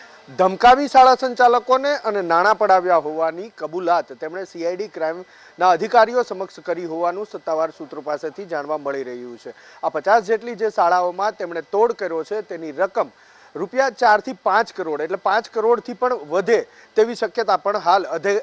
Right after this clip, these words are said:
અધિકારી સૂત્રો પાસેથી મળી રહી છે. બીજી તરફ તેમણે, અ, જે તેમની સામે ફરિયાદ થઈ છે, એમની જો વાત કરીએ ધ્વનિ, તો પાંચ ફરિયાદ તેમની સામે અત્યાર સુધીમાં દાખલ થઈ છે અને આ પાંચ ફરિયાદની જે ટોટલ રકમ છે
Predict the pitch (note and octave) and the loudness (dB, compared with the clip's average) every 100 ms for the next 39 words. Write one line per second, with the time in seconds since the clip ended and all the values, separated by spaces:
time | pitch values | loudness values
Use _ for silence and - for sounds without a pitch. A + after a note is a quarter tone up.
0 | F3 E3+ G#3+ G#3 G3+ - D#3+ F3+ E3 D#3 | -4 -6 0 0 0 -8 -8 -6 -4 -4
1 | F3 D3+ A3 - - - - D3+ A3 A3 | -6 -10 -12 -14 -20 -20 -20 2 4 4
2 | D#3+ C#3 A#2 B2 A2 E3+ A3+ C4 C#4 B3 | 2 -6 -10 -14 -10 -8 -4 0 0 0
3 | - A3 G#3+ B3+ C4+ - _ _ - F#3 | -4 -2 -2 -2 -4 -10 _ _ -2 2
4 | F#3+ G3+ E3+ G#3 B3 A#3+ A3 A#3+ B3+ B3 | 2 2 -2 0 0 0 -4 -4 -2 -2
5 | A#3+ - G3 B3+ A#3 - F3 C#3 D#3+ D3 | -2 -4 2 4 4 0 -4 -2 -4 -2
6 | - G3 B3+ B3+ C4 G#3+ G3+ G3+ F#3 F3 | -2 -4 -2 -2 4 4 4 -2 -2 -2
7 | D#3 E3+ A3 - A#3+ - A3 B3 C#4 - | -2 -4 -6 0 0 2 0 2 0 -6
8 | A3 A3+ C4+ E3 C#3+ G3+ A3 G#3+ A3 G3+ | -6 2 4 4 -4 -8 -8 -6 -6 -4
9 | G#3 D#3 D#3+ B3 G#3+ F#3+ F#3 G3+ G#3+ E3 | -6 -6 -2 -4 -4 -10 -6 -4 -2 -2
10 | E3 E3+ D3+ D3 A#2+ B2+ - - - D#3 | -2 -6 -6 -12 -12 -16 -18 -20 -14 -2
11 | F3+ F#3 G3+ A#3 - G3+ A3 A#3+ A3+ C4 | 0 2 2 2 -2 2 4 4 2 -8
12 | C4 F#3 A#3 A#3 - _ _ _ _ _ | -8 -2 0 0 -4 _ _ _ _ _
13 | _ C4+ D4+ D#4 E3+ C#3 F#3+ - C#4+ F#3+ | _ 0 4 2 2 0 0 4 2 2
14 | G#3+ | -2